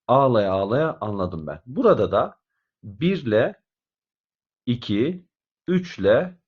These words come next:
dört arasında ses uyumu olduğunu görüyoruz dize sonlarında.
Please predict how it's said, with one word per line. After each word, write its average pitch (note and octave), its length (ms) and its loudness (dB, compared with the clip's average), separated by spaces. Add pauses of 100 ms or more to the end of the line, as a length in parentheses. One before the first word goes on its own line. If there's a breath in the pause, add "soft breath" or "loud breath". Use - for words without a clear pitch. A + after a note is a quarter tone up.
(140)
dört D#3+ 260 4
arasında F#2+ 760 -2 (220 soft breath)
ses F3+ 440 0
uyumu F#2 320 0
olduğunu E2+ 460 -2
görüyoruz D#2 760 -6
dize F#2+ 240 0
sonlarında. D#2 760 -4